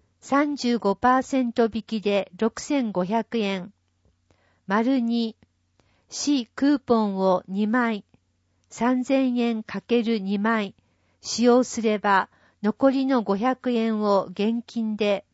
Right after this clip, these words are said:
実質負担は三千五百円。市クーポン費用三千円プラス手出し五百円。お得に泊まって、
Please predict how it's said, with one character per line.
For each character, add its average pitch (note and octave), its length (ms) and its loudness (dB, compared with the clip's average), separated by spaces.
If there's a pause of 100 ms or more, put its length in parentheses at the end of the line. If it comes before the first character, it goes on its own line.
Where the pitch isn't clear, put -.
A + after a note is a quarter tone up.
(1040)
実 A3+ 220 -2
質 - 320 -4
負 - 100 -12
担 B3+ 340 0
は A3+ 280 2
三 C4 380 -2
千 C4 260 0
五 G3 140 -2
百 A#3 340 -4
円。 G3+ 320 -2 (800)
市 B3+ 500 0
ク C4 200 4
ー C4 40 0
ポ B3+ 260 4
ン C4 60 4
費 A#3+ 220 -4
用 A3 320 4
三 B3+ 340 0
千 B3+ 380 2
円 A3+ 340 -2 (100)
プ A#3+ 120 0
ラ B3+ 180 6
ス G3 400 -4 (380)
手 G#3+ 100 0
出 B3+ 220 4
し - 480 -6
五 G3 120 -2
百 B3 380 0
円。 A3 400 0 (1300)
お G#3 120 -2
得 C#4+ 340 4
に C#4 220 2
泊 A3 160 2
ま A#3 160 2
っ A#3 60 -4 (140)
て、 G#3 300 0